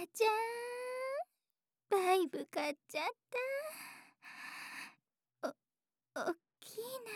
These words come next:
な。あの人のよりずっと大きい。しかもすっごいリアル。本物みたい。こ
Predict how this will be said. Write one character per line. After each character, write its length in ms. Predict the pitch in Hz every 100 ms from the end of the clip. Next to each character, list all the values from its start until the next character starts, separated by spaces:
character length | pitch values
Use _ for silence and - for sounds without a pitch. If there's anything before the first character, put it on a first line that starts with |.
| 415 480 494 - - - - - - - - - - _
な。 120 | 370
あ 20 |
の 140 | 302 339
人 260 | 403 466
の 100 | 330
よ 140 | 311 285
り 160 | 302 -
ず 120 | 311
っ 100 | 311 - -
と 80 |
大 400 | 466 453 415 453 508
き 120 | - 539 523 554 622 605
い。 20 | - - - _ _ _ _ _ _ -
し 260 | - -
か 240 | - 508 381
も 120 | 359
す 200 | - 523
っ 180 | 453 427 _ _ _
ご 120 | -
い 20 |
リ 720 | 415 466 640 640 494 494 466 427 415 427 - - - - - - -
ア 60 | 370
ル。 40 |
本 200 | 320 311
物 240 | 349 359 403
み 140 | 453
た 160 | - 480
い。 40 | 415 415 - - - _ _ _ _ _ _ _ _ _ _ _ _ _ _ _ _ _ _ _ _ _
こ 80 | -